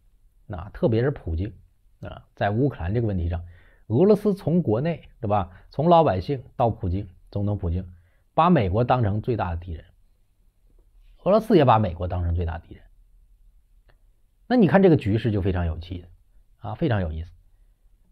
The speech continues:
美国的敌人是中国，美国盯着中国，要奔中国来，俄罗斯挡在中间，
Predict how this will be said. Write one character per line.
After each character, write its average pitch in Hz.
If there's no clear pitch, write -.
美 131
国 107
的 220
敌 -
人 208
是 160
中 208
国， 113
美 98
国 127
盯 202
着 180
中 208
国， 139
要 131
奔 180
中 220
国 190
来， 135
俄 190
罗 247
斯 254
挡 131
在 95
中 120
间， 139